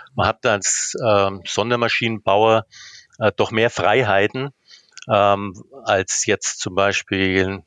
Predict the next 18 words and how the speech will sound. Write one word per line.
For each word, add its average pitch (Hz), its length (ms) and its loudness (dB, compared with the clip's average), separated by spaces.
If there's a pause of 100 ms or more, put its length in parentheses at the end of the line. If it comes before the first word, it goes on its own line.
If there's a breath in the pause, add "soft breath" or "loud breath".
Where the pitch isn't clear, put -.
in 98 160 -10
der 90 220 2
Serienbranche, 98 1700 -2
wo 98 180 0
ich 95 120 -2
dann 95 200 -4
doch, - 360 0
äh, 95 320 -2
die 101 160 -6
hohen 107 220 2
Stückzahlen 113 680 0
habe 110 240 0
und 95 160 -4
dann 95 200 0
auch 95 380 0
in 90 140 -8
Richtung 87 360 -10
Service 104 460 0